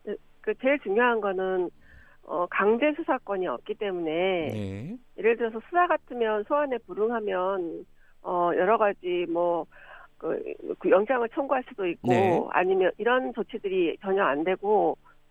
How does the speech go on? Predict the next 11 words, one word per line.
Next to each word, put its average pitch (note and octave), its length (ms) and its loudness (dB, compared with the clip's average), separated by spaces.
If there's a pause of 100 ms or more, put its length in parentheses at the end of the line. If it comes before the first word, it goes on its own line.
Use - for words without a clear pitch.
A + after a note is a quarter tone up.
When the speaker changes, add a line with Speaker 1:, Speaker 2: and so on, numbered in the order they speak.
(100)
Speaker 1:
또 A3+ 140 0
하나는 G#3+ 500 4
뭐 F3+ 240 4
압수수색 B3 560 -2
이런 F3+ 220 -2
것도 G3 160 -4
저희는 F3 280 -2
할 B3 200 -2
수가 E3+ 220 2
없고 F3+ 580 0
Speaker 2:
네. A2+ 320 -4